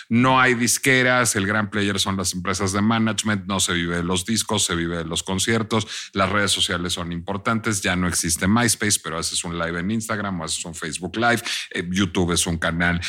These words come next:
no solo de difusión, sino de recaudación importante, hay otro modelo de negocio con Spotify.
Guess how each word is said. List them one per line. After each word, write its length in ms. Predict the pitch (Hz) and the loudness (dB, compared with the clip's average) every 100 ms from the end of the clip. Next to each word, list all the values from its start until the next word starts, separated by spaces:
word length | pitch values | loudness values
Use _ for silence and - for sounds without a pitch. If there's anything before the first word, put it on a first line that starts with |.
| - | -2
no 280 | 98 107 110 | 4 6 6
solo 520 | - 113 98 95 92 | 6 6 4 4 2
de 340 | 76 85 82 78 | 0 0 -2 -2
difusión, 580 | 85 82 90 - 101 98 | -4 -2 0 2 2 2
sino 280 | 90 80 | 0 -2
de 80 | 80 | -2
recaudación 640 | 82 80 82 85 82 87 87 | -4 -4 -4 -2 -2 0 -2
importante, 580 | 87 101 95 120 113 | -2 -2 0 0 2
hay 60 | 101 | 0
otro 220 | 87 90 | 0 -2
modelo 300 | 87 82 85 | -2 -2 -2
de 40 | 85 | -2
negocio 440 | 82 85 85 92 | -4 -2 -2 -2
con 120 | 90 | -4
Spotify. 640 | 90 - 127 123 113 120 | -4 0 -2 0 0 0